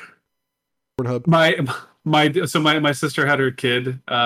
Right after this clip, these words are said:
Speaker 1: I know, where's this going?
Speaker 2: finally, uh, like, a couple days, like, a week ago.
Speaker 1: Mm-hmm.
Speaker 2: And it, it was so funny. My, my dad, my, this, this is our fir-, this is the first grandchild, so my dad is, is very emotional. And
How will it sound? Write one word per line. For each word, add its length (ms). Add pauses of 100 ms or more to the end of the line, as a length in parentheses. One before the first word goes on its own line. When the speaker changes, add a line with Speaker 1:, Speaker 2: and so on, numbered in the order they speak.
(320)
Speaker 1:
I 40
know, 140
where's 180
this 80
going? 120
Speaker 2:
finally, 320 (840)
uh, 280
like, 460 (760)
a 40
couple 160
days, 160
like, 140
a 40
week 160
ago. 300
Speaker 1:
Mm-hmm. 240
Speaker 2:
And 360
it, 220 (200)
it 60
was 120
so 100
funny. 260
My, 200
my 160
dad, 440
my, 180 (100)
this, 280
this 320
is 120
our 180
fir-, 300
this 100
is 60
the 80
first 220
grandchild, 500
so 80
my 120
dad 260
is, 280
is 200
very 240
emotional. 460
And 120